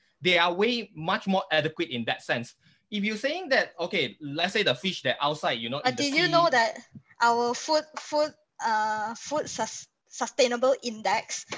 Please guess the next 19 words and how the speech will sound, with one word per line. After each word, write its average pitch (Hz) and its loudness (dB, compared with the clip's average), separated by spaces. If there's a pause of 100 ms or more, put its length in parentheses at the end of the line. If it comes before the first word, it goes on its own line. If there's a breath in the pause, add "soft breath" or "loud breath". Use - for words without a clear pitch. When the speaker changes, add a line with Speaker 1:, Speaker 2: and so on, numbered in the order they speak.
(280 loud breath)
Speaker 2:
so 254 2 (240 soft breath)
for - -6
shrimp 359 -2 (100)
and 214 -4
mackerel, 220 2
so 262 2
these 294 -2
two 285 0
are 202 0
the 208 -4
main 226 -4
species 220 -6
that 196 2
are 185 2
being 214 -6
affected 208 -2
by 180 0
the 185 -6
reclamation. 196 -4